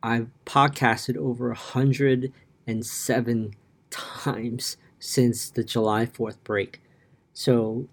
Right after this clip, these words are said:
if you've enjoyed my content, uh, I would, uh,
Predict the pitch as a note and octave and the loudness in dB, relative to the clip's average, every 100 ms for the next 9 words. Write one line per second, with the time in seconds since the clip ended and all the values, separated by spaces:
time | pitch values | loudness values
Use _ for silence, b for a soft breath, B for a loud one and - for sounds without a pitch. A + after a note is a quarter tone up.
0 | _ - B2+ - C3 C#3 C#3+ - E3 C#3+ | _ -4 -4 2 6 6 4 0 4 6
1 | C#3+ E3+ F3 D#3 B2+ - B2 B2 - B2+ | 6 6 6 4 2 0 2 2 0 -2
2 | B2 - b b b _ B2 G#2+ G2+ G2 | -2 -6 b b b _ -6 -4 -4 -6
3 | - _ _ - _ _ - B2+ C3+ C3 | -14 _ _ -20 _ _ 2 6 6 4
4 | B2 B2+ A2 G#2+ | 2 0 0 -2